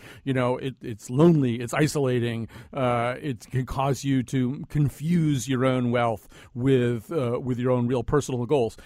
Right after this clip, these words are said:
And this movie explores that. It kind of probes at that possibility. Um,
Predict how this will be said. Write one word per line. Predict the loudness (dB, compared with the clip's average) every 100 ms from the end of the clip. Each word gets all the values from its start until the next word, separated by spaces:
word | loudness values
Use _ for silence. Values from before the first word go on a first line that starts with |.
| -2
And | 2
this | 4 2
movie | 2 2 4 2
explores | 2 -2 -10 -4 6 8 6 4
that. | -4 -6 -8
It | -8
kind | -4 -2 0
of | -2 -4 -14 -16
probes | -2 4 8 8 6
at | -2
that | -2 -2
possibility. | -4 -4 -4 -4 0 -2 -2 -10 -16 -20 -12
Um, | -2 0 0 -2 -6